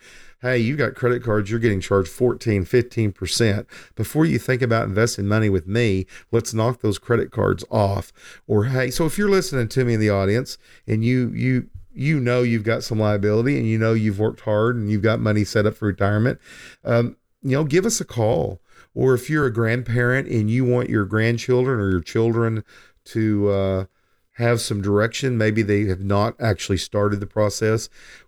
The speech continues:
I'm a great way for them to get exposed to the basics all the way to the advance. You know,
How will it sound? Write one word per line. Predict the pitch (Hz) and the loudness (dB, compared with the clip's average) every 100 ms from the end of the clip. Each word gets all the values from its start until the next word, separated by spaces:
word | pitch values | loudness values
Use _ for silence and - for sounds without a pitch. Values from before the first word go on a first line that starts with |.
| _ _ - | _ _ -2
I'm | 139 123 | 0 0
a | |
great | 95 101 98 104 120 110 - | 0 -2 -2 0 2 0 -2
way | 104 101 104 | 0 2 0
for | 95 101 | 0 -2
them | 95 98 101 | 0 0 0
to | 92 - 95 92 92 - _ _ - | -4 0 2 2 0 -6 _ _ -4
get | 120 | -2
exposed | 110 - - 107 107 101 - | -2 -4 -2 0 2 0 -4
to | 98 | 0
the | 92 | 0
basics | 85 101 107 95 101 107 - - _ - | 0 0 0 0 -4 -4 -8 -12 _ -8
all | 104 110 110 | -4 0 0
the | 107 | 2
way | 104 104 | 2 0
to | 101 | 0
the | 95 95 | 0 0
advance. | 85 104 104 - - - | 0 -4 -4 -6 -8 -4
You | 98 | 0
know, | 101 104 104 | 2 2 2